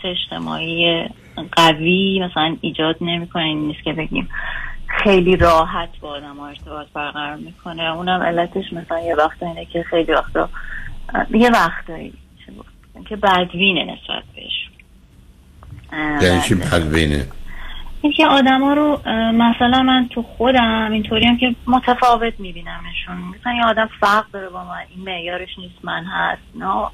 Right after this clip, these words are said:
Speaker 1: اه، همسرم احساس می‌کنم که بیشتر بدبینه تا اینکه، اه، بخواد تفاوت رو ببینه، مثلاً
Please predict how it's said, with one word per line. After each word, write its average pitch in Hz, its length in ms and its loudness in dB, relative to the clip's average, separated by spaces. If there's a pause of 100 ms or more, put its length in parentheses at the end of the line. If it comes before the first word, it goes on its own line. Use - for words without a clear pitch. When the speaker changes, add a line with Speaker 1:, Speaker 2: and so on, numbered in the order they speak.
(720)
Speaker 1:
اه، 220 540 4 (240)
همسرم 240 800 2
احساس 226 360 -4
می‌کنم 240 420 -2
که 247 100 -4
بیشتر 220 500 0 (600)
بدبینه 185 840 0
تا 165 80 -8
اینکه، 165 520 -4 (640)
اه، 156 340 -4
بخواد 165 420 -2 (260)
تفاوت 160 580 2
رو 160 60 -4
ببینه، 143 600 -4
مثلاً 160 280 -6